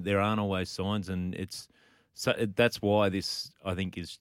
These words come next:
so shocking, 'cause it does feel like it comes out of the blue, Al, and, you know, um, it's just, it's, it's hard for all of us. That's what I think why it's so hard for everyone dealing with it is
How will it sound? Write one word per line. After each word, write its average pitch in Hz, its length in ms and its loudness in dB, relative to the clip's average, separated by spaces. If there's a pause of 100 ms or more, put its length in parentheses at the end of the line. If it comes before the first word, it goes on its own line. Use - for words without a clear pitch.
so 98 240 0
shocking, 98 480 -2
'cause 92 140 -10
it 95 100 -6
does 101 220 0
feel 85 180 -4
like 82 180 -4
it - 100 -14
comes 90 260 -4
out 82 100 -2
of 80 80 -4
the 78 80 -6
blue, 95 260 0
Al, 90 220 2
and, 98 240 -2
you 107 80 0
know, 95 180 0 (680)
um, 92 400 2 (680)
it's 104 220 -4
just, - 320 -2 (200)
it's, 101 260 -8
it's 104 160 -2
hard 110 240 4
for 87 120 -2
all 113 140 0
of 87 60 -2
us. 78 100 -8
That's 113 220 0
what 85 100 2
I 98 80 2
think 92 220 0
why 85 300 -2
it's - 300 -10 (260)
so 82 260 -2
hard 87 260 0
for 95 140 -4
everyone 82 420 -2
dealing 92 340 0
with 80 140 -4
it 78 120 -6
is 80 180 -10